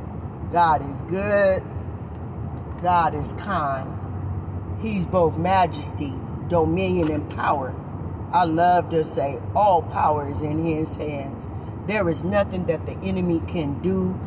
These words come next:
about the things that God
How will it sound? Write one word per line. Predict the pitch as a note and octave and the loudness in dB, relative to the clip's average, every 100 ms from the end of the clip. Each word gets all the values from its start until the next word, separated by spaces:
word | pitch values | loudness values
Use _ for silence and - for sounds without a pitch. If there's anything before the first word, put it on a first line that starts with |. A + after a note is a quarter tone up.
| - - - | -8 -4 2
about | D#3 - - G3+ G3+ E3+ - - - - - - - - - - - - - - - - - - - | 2 0 2 6 8 6 2 -4 -8 -8 -8 -8 -8 -8 -8 -8 -8 -8 -8 -10 -8 -8 -8 -8 2
the | G3 E3 - | 2 2 0
things | A#3 A3 F#3+ E3+ D3+ C#3+ - - - - - | 0 2 0 -2 -2 -6 -8 -10 -8 -8 -2
that | G3 F3+ C#3 - | 2 4 2 0
God | F#3 G3 F3+ E3+ | 4 6 6 4